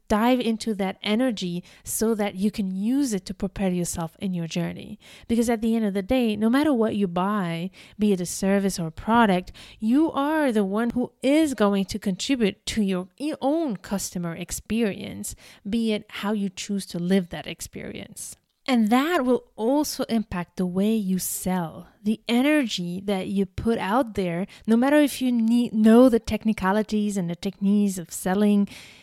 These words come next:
I know some people who do an amazing job at selling just because they are in the right energy when they sell. They're transmitting that excitement, they're transmitting that positivity, they're transmitting that trust in what they're doing.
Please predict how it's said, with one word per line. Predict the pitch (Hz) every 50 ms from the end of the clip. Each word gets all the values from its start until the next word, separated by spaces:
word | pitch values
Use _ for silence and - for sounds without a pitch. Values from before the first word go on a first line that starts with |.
| _ _ _ _ _ -
I | 262 311
know | 392 466 440
some | - - 277 226
people | - - 240 226 269 247
who | 254 254
do | 202 277 269
an | - 269 262
amazing | 294 294 294 302 302 311 311 320 330 302 262 311 302 285 208
job | 185 - 233 240 254 277 294 294 - _ -
at | 269 262 -
selling | - - - 262 277 311 320 302 294 269 233 - -
just | - 277 311 320 - -
because | - 320 - - 320 311 277 -
they | 208 - 277 269 - -
are | - 262 254 269 -
in | - 269 262
the | 254 269
right | 254 233 226 247 254 262 - - _ _
energy | - 240 247 277 302 294 262 233 254 247 247 240
when | 233 240 240 226
they | 247 247 226
sell. | - - - - 269 285 294 285 240 196 - - - - - -
They're | - 254 - -
transmitting | - - 269 277 277 262 - - 240 247 285 294 311 294 285
that | 254 247 233 247
excitement, | 240 - - - - 254 269 285 - - 254 247 226 214
they're | - - -
transmitting | - 233 240 220 - - 220 220 254 269 262 254 233 - - - - - -
that | 240 196 - -
positivity, | - - 226 214 233 220 - - 247 269 262 277 226 247 240 226
they're | 202 220 220 214
transmitting | - - - 226 220 - - - 226 254 254 262 240 226
that | 202 202 - - -
trust | - - - - 240 254 226 - - 220
in | 202 196
what | 208 208 -
they're | 208 202 190
doing. | 190 - 226 254 294 294 247 202 196